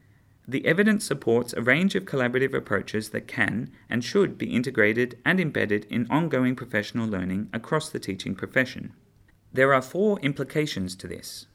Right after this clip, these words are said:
One, a focus on students' outcomes. Teachers' professional learning and development needs to centre first and foremost on students' needs and improving learning outcomes.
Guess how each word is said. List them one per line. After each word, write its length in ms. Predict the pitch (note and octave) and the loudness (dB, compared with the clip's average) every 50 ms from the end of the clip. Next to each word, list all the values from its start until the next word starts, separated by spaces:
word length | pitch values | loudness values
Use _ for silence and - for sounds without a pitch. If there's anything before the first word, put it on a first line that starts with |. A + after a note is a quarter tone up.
| _ _ _ _ _ | _ _ _ _ _
One, 440 | - A#2 C3 B2+ F#2 E2+ E2 - - - _ _ _ _ _ _ - | -6 -2 -2 0 -2 -2 -6 -14 -16 -20 _ _ _ _ _ _ -8
a 80 | C3+ C3 | -8 -4
focus 480 | - - C3+ C3+ C3+ - D3+ D3 - - | 4 6 6 6 6 2 -2 -2 -2 -4
on 100 | - A2+ | -4 -4
students' 500 | A2+ A2+ - - A2 G#2 A2 A#2 - - | -4 -2 -2 -2 -2 0 0 -4 -4 -2
outcomes. 600 | A2 G#2+ - - - - F2 F2+ F#2+ - - - _ _ _ _ _ - - | -4 -4 -4 -6 -8 -10 -8 -8 -10 -14 -16 -20 _ _ _ _ _ -16 -6
Teachers' 380 | - - F3 F3 - - C#3+ C#3+ | -2 -2 0 0 0 -2 -4 -2
professional 520 | - - A#2 - D#3 E3+ E3+ - D#3 C#3 | -4 -4 0 0 0 0 0 0 -2 0
learning 360 | B2 A#2+ A#2+ B2 B2 B2 A#2+ A2+ | 0 2 2 0 0 0 0 -2
and 100 | G#2+ G2+ | -2 -2
development 640 | G2+ - - A#2 C#3 C3+ - B1 F2 F#2+ G#2+ - - - _ - | -2 0 0 0 0 0 -4 -4 -4 -4 -4 -6 -8 -12 _ -4
needs 240 | - D3+ D#3 D#3 | -2 -2 -2 -4
to 120 | - - D3 | -4 -6 -4
centre 340 | - - C#3 C#3 C3+ C#3 A#2+ | -4 -4 -4 -4 -4 -6 -6
first 400 | - - E3 F3 F#3+ F#3 - - | 0 4 4 4 4 2 -2 -6
and 120 | E3+ D#3 | -6 -6
foremost 520 | - - G#2 G2+ G2 F#2+ F#2+ F#2+ - - - - | -2 -2 -2 0 0 -2 -4 -4 -6 -10 -6 -2
on 100 | A#2 A2+ | -2 -2
students' 500 | A2+ - - - C#3+ C#3 C#3+ C#3 C#3+ - | -2 -2 -4 -2 -2 -2 -2 -4 -6 -4
needs 440 | - G2+ F#2 F#2 F#2+ G2 A2 - - _ - | -4 -4 -2 -4 -6 -6 -10 -12 -8 _ 2
and 140 | C3+ C#3+ C#3+ | 2 2 2
improving 480 | D3 C#3+ - B2 A2+ G#2+ A2 A2 A2 | -2 -2 0 0 0 2 0 -2 -2
learning 320 | G2+ F#2 F#2 F#2 G2+ G#2 - | -2 -2 -2 -4 -4 -2 -2
outcomes. 640 | A2 A2+ - - - F2+ F2 - - - - - | -2 -2 -4 -6 -12 -12 -12 -12 -16 -18 -20 -20